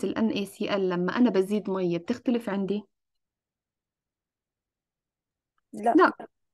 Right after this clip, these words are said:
Speaker 1: لا. هلا احنا مش دايمًا ناخد المحلول كله كامل ومنخففه. بالعادة احنا ناخد جزء من المحلول. شو يعني بناخد جزء من المحلول؟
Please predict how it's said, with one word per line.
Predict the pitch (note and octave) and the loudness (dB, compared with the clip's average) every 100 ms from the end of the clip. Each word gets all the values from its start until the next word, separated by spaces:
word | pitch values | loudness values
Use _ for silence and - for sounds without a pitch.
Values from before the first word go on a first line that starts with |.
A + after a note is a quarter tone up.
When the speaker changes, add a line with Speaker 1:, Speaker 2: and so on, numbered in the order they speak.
| _ _ _ _ _ | _ _ _ _ _
Speaker 1:
لا. | B3 - - - - - | 4 4 -4 -18 -20 -2
هلا | A3 A#3+ F#4+ | 4 4 4
احنا | - F4+ B3 | 6 6 8
مش | F#4 - A3+ | 6 4 2
دايمًا | C#4+ B3 G3+ F#3 F#3+ - _ _ _ _ | 4 4 2 -2 -6 -10 _ _ _ _
ناخد | G#3+ C#4 G4+ - B3 A#3 A3 _ | 6 8 8 2 2 2 -2 _
المحلول | G3+ G#3+ A3+ B3+ D4+ B3 | 0 0 4 8 8 6
كله | - D#4+ D#4 C#4 B3 | 6 10 10 10 8
كامل | A#3 B3 A#3 G3 F3 E3+ F3 _ _ _ _ | 4 0 0 0 -2 -4 -6 _ _ _ _
ومنخففه. | G#3 G#3+ - G#3 - F3+ F3+ E3+ - - - - - | 2 2 2 0 2 -2 0 -2 -4 -20 -18 -20 2
بالعادة | A3 A3+ D4 F#4+ A#3 B3+ | 6 8 8 8 6 4
احنا | B3+ - G3 F#3+ _ _ _ _ _ _ _ _ _ _ _ _ _ _ _ - | 0 -2 -2 -4 _ _ _ _ _ _ _ _ _ _ _ _ _ _ _ 6
ناخد | B3+ E4 E4+ G#3+ | 8 8 6 6
جزء | D4 D4+ - | 8 8 6
من | F#3+ | 2
المحلول. | F#3 F3+ - F#3+ F#3 | 2 -2 -2 -4 -4
شو | - D4 | 4 8
يعني | D4 | 10
بناخد | C4+ C4+ C4+ | 12 10 6
جزء | A#3 A3+ A3 | 0 0 0
من | G#3 G3 | -2 -4
المحلول؟ | F#3+ - F#3+ F3+ F3+ | -6 -6 0 0 0